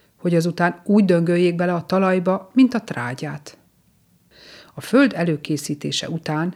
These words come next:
elérkezett az idő a vetésre. "Ez a föld évszázadokig ontja majd a különleges búzatermést", gondolta boldog a Híria. A gólyák narancssárga csőrükkel barázdákat húztak a földbe,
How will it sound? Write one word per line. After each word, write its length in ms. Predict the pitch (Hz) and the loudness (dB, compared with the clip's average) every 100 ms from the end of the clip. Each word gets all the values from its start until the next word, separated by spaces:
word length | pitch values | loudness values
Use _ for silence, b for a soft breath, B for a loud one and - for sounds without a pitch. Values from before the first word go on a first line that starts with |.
| - _ _ | -12 _ _
elérkezett 680 | - 220 170 160 147 147 - | -2 0 0 -2 -6 -8 -8
az 140 | 147 | -8
idő 220 | 165 160 156 | -6 -4 -6
a 120 | 151 | -6
vetésre. 720 | 135 131 151 147 - 160 - _ _ _ _ _ _ B B B B | -10 -10 -10 -8 -8 -10 -14 _ _ _ _ _ _ B B B B
"Ez 160 | - | -10
a 40 | 160 | -10
föld 540 | - 185 190 175 - - | -6 -2 0 -2 -6 -6
évszázadokig 1040 | 180 175 - - 160 165 170 165 180 - | -2 -2 -4 -6 -4 -4 -2 -2 -4 0
ontja 320 | 185 165 - | 0 0 0
majd 220 | 170 165 | -2 -2
a 60 | 165 | -4
különleges 540 | - 170 165 165 165 | -4 -2 -2 -2 -4
búzatermést", 960 | - 165 160 165 170 160 170 165 - - b b b _ | -6 -6 -4 -6 -6 -6 -6 -6 -10 -14 b b b _
gondolta 500 | 151 147 147 143 143 | -2 0 0 -4 -4
boldog 420 | 143 143 151 147 | -4 -4 -6 -8
a 60 | |
Híria. 540 | 135 151 139 151 147 - _ _ _ _ _ _ _ _ _ B B B B B B B | -6 -6 -4 -6 -8 -10 _ _ _ _ _ _ _ _ _ B B B B B B B
A 80 | 147 | -4
gólyák 640 | 196 247 147 147 190 - | 2 4 4 2 0 -2
narancssárga 600 | 156 160 143 - 147 156 | -2 0 -2 -4 -4 -4
csőrükkel 560 | - 170 160 160 170 156 | -4 -2 -2 -2 -2 0
barázdákat 640 | 156 143 135 - 143 156 | 0 0 -2 -4 -4 -6
húztak 360 | - 156 - 143 | -8 -10 -8 -8
a 40 | |
földbe, 540 | 147 - 147 139 147 | -8 -2 -2 -2 -8